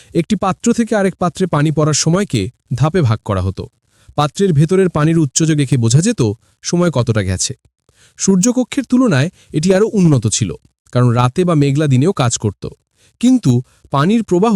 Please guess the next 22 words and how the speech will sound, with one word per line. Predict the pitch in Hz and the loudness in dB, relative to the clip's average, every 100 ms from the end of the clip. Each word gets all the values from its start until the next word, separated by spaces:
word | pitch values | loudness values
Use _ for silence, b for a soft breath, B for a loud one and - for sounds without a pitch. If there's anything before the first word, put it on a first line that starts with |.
| 147 | 2
সবসময় | - 160 - 175 208 | 0 -2 -2 0 0
সমান | - 180 151 | 0 0 0
থাকত | 123 113 113 | 0 -2 -4
না, | 87 - _ _ _ | -6 -10 _ _ _
তাই | - 120 | -2 -2
সময় | - 139 147 | 0 0 2
পরিমাপে | 151 160 185 170 131 - b b | 0 0 0 0 -2 -4 b b
নির্ভুলতা | 151 160 147 160 202 | 2 4 2 0 -2
কম | 175 127 | 0 0
ছিল। | 107 101 87 _ _ _ _ b b b | 0 -2 -6 _ _ _ _ b b b
একই | - 151 285 | -4 -2 -2
ধরনের | 220 247 247 233 | 0 0 0 0
আরেকটি | 175 196 - | -2 -2 0
উদ্ভাবন | 196 165 156 180 185 | 0 2 0 2 0
ছিল | - 180 98 - - | 2 0 -2 -6 -10
বালি | 101 113 147 | -2 0 2
ঘড়ি | 185 175 143 185 _ - | 2 2 2 0 _ -8
বা | 175 214 | -2 0
আওয়ারগ্লাস। | 151 120 95 80 - - _ b b | 2 0 -2 -6 -6 -8 _ b b
এতে | 120 139 123 | -2 0 0
পানি | 143 185 247 | 0 2 2
নয়, | 131 | 2